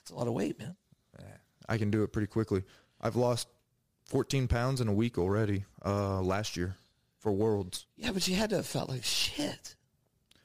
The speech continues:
Speaker 2: Not really.
Speaker 1: No?
Speaker 2: Um,
Speaker 1: I'm just, I'm just thinking what I don't feel like is
Speaker 2: So,
Speaker 1: like shit.
Speaker 2: the weird part was when I was dieting for World Championships in Orlando, uh, what happened, I was eating clean,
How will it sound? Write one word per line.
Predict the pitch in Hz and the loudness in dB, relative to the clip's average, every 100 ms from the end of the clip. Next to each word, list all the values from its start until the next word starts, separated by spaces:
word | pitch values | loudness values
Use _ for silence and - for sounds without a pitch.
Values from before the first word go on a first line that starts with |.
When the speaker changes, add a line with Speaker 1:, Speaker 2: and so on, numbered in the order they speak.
| _ _ | _ _
Speaker 2:
Not | 139 165 | 0 2
really. | 107 110 131 156 151 | 4 4 4 0 0
Speaker 1:
No? | 196 381 370 - | 0 0 -6 -2
Speaker 2:
Um, | 147 139 127 110 95 | 0 2 2 0 -2
Speaker 1:
I'm | 143 330 | -4 -4
just, | 247 - - - | -6 -6 -10 -4
I'm | 147 196 | -2 -2
just | 175 - - | -4 -4 -4
thinking | 139 117 | -2 0
what | 113 | 2
I | 135 | 0
don't | 127 - | 0 -8
feel | 110 | -8
like | - 104 | -8 -4
is | 95 92 - | -4 -4 -2
Speaker 2:
So, | 139 131 120 98 | 2 4 2 -2
Speaker 1:
like | - | -10
shit. | - - 311 - - _ _ _ _ _ _ _ _ - | -20 -10 -8 -8 -12 _ _ _ _ _ _ _ _ -6
Speaker 2:
the | 135 | 2
weird | 135 165 170 | 4 4 4
part | 156 131 90 | 2 4 4
was | 113 110 104 - - - _ _ _ _ _ | 4 4 2 -4 -10 -18 _ _ _ _ _
when | - 120 | -4 0
I | 151 | 0
was | 135 | 2
dieting | 113 117 120 110 | 2 2 0 -2
for | 95 90 | -2 -2
World | 95 104 107 - | 2 2 2 2
Championships | 120 127 95 - 92 | -2 -2 -4 -8 -14
in | 98 | -14
Orlando, | 90 92 117 123 92 98 _ _ _ _ _ | -4 0 2 2 0 -2 _ _ _ _ _
uh, | - 107 104 101 | 0 2 2 2
what | 107 92 | 2 0
happened, | 101 127 - 104 92 - _ _ _ _ _ _ _ - | 0 -2 -2 -4 -4 -10 _ _ _ _ _ _ _ -4
I | 107 | -2
was | 107 | 2
eating | 113 127 120 | 2 2 0
clean, | - 123 127 131 127 | 0 2 4 2 -2